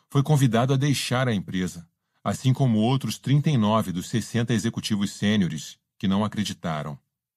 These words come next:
Não importa quanta experiência tinham ou os argumentos que apresentaram, todos foram convidados a se retirar caso optassem por não jogar com a equipe e não fossem capazes de se adaptar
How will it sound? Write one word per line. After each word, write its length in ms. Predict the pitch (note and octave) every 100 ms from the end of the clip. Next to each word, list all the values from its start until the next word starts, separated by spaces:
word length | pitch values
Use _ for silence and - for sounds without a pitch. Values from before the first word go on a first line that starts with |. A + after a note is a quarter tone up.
| _ _ _ _ _ _ _
Não 120 | D4
importa 440 | C4+ E3 E3+ D3+ C#3+
quanta 260 | D3 E3
experiência 560 | D#3 - C3+ A#2+ A#2 G#2+
tinham 540 | - - G#2 A2+ D#2 - _ _ -
ou 160 | C3
os 120 | C#3+
argumentos 680 | C3+ C3+ C3 A2 B2 A#2 F#2
que 80 | -
apresentaram, 720 | F#2 G2+ F2 D#2 E2 C#2+ C#2+ - _ _ _ _ _
todos 260 | A#2 C3+ -
foram 260 | - B2
convidados 500 | A#2 A#2 G2 G2 G2+
a 60 | G#2
se 160 | G2+ G2
retirar 720 | F2+ A#2 - B2+ F#2+ G2+ - _ _
caso 260 | - B2 B2
optassem 460 | C#3 - A#2 A2+ B2+
por 220 | - G2+
não 180 | G#2+ C#3
jogar 340 | A#2 G#2 G#2
com 140 | A2
a 80 | F#2+
equipe 580 | F2 E2 - B2 B2+ G2+ _ _ _ -
e 60 |
não 120 | F#3+ F3+
fossem 260 | F#3+ F#3
capazes 420 | D#3+ D3 C#3+ C3+
de 100 | B2
se 100 | B2+
adaptar 720 | B2+ A#2+ A#2+ - G#2 E2 C#2+